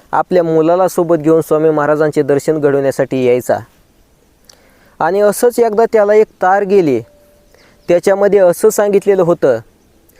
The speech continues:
की लवकरात लवकर अक्कलकोटला जावे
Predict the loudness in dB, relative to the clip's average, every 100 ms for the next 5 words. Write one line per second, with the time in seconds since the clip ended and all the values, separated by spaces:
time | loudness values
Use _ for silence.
0 | _ _ 0 2 0 0 0 0 0 0
1 | 0 0 0 0 -2 0 -2 0 0 2
2 | 0 0